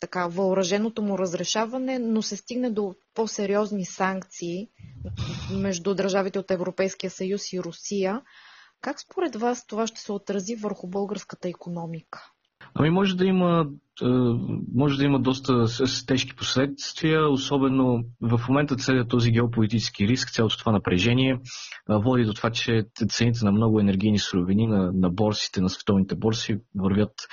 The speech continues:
Speaker 2: а, нагоре. Аз очаквам цената на, на петрола да се качи над сто долара за барел в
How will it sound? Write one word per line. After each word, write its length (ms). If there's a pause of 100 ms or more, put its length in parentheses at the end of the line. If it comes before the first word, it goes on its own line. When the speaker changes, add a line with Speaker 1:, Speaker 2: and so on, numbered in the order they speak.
(340)
Speaker 2:
а, 260
нагоре. 380
Аз 200
очаквам 380
цената 400
на, 360
на 220
петрола 500 (480)
да 140
се 160
качи 280
над 180 (200)
сто 200
долара 340
за 160
барел 540
в 100